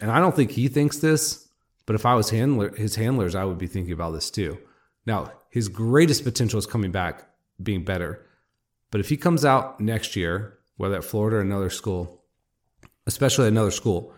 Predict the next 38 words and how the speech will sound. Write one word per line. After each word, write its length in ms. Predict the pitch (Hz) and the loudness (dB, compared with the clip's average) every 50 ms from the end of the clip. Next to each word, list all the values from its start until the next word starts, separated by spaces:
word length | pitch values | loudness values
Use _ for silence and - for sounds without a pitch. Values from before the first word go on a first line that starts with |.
| _ _ _ | _ _ _
and 120 | 110 104 | -8 -6
puts 240 | - - 135 113 - | 0 0 0 2 2
on, 200 | 135 110 107 - - - _ _ _ _ _ | 0 0 -2 -4 -10 -18 _ _ _ _ _
out, 180 | - 113 104 98 | -4 -4 -2 -2
like, 120 | 113 107 - | -2 -2 -2
a 60 | 104 | -4
similar 500 | - - - 135 123 123 120 117 113 104 | -4 0 2 4 4 6 6 6 4 4
tape 280 | - - 113 110 104 | 2 0 -2 -2 0
profile 420 | - 123 113 104 - 113 113 117 107 | 0 0 0 2 2 2 2 4 2
with 80 | 98 | 2
similar 240 | - - 110 104 104 | 0 -2 -2 -2 -2
statistics, 560 | 98 - - - - 104 101 - 127 107 - - - - _ _ | -2 -4 -8 -8 -6 -6 -4 -4 -4 -6 -6 -12 -14 -20 _ _
he 120 | _ - 113 | _ 2 2
goes 140 | 131 131 | 2 4
from 120 | 131 131 117 | 4 2 2
a 60 | 101 | 0
first 260 | - - 117 110 - | 2 2 0 0 2
round 180 | 120 110 104 104 | 2 0 2 2
pick 300 | - 117 - - - _ _ _ _ _ _ _ | 0 -2 -2 -4 -14 _ _ _ _ _ _ _
to, 80 | - 107 | -2 -2
like, 120 | 98 - | 0 0
a 60 | 92 | -2
fourth 320 | 85 - - 110 107 95 - | -6 -4 -2 0 0 0 0
or 40 | 85 | -4
fifth 240 | - - 101 - - | -4 -4 -6 -6 -4
round 180 | 80 67 67 | -8 -8 -6
pick 260 | - - - - - _ _ _ _ _ _ _ _ _ _ _ _ - | -8 -10 -12 -12 -18 _ _ _ _ _ _ _ _ _ _ _ _ -4
because 200 | 104 113 110 - | 0 0 2 4
he's 160 | 127 113 104 | 4 4 6
now 560 | 120 131 135 135 131 117 110 104 - - - - - | 6 8 8 8 8 8 6 4 0 -4 -12 -8 -4
shown 380 | - - 147 131 117 107 101 | 0 4 4 6 6 6 6
more 720 | 101 104 110 117 123 139 151 156 156 147 139 135 127 - - | 6 6 6 8 8 8 8 10 10 8 8 8 6 4 0
opportunities 800 | 127 113 - 113 - - 131 110 92 92 92 98 98 - - - _ _ _ _ _ _ _ _ _ _ _ _ _ _ _ | 0 0 0 -2 2 2 2 4 4 2 0 0 -2 -4 -8 -10 _ _ _ _ _ _ _ _ _ _ _ _ _ _ _
that 280 | - 104 104 98 - - | 0 0 0 0 0 -2
he 540 | - 120 117 113 110 107 104 101 - - _ _ _ | -2 0 2 2 4 2 0 -2 -6 -16 _ _ _
can't 340 | - - 151 139 - - 107 | 0 2 2 2 2 -2 -2
do 140 | 95 110 92 | -2 -2 -2
it. 180 | 76 - - - | -2 -6 -12 -16